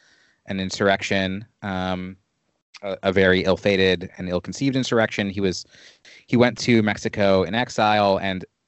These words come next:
basically tried to raise this small guerrilla force to, to retake the island. And it's really interesting to read about this 'cause it doesn't sound like something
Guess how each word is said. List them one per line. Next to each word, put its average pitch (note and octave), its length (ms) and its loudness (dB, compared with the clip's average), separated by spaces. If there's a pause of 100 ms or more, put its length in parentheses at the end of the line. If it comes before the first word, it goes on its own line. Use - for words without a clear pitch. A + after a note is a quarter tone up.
(100)
basically C3 300 0
tried A2 260 0
to G#2 120 -4
raise G2 380 2
this - 280 -4 (280)
small G2+ 640 0
guerrilla F#2+ 360 0
force G2+ 400 0
to, F2 380 -4
to F2+ 220 -10
retake G2 540 -4 (380)
the G2+ 100 -2
island. G2+ 540 0 (240)
And C3+ 80 2
it's C3+ 100 0
really A3 200 6
interesting E3 320 -2
to A2 80 4
read A2 260 2
about G2 260 0
this E2+ 180 -6
'cause A#2 120 -8
it B2 100 -2
doesn't C#3 360 0
sound G#2 440 -2
like G2 200 -2
something F#2 580 -6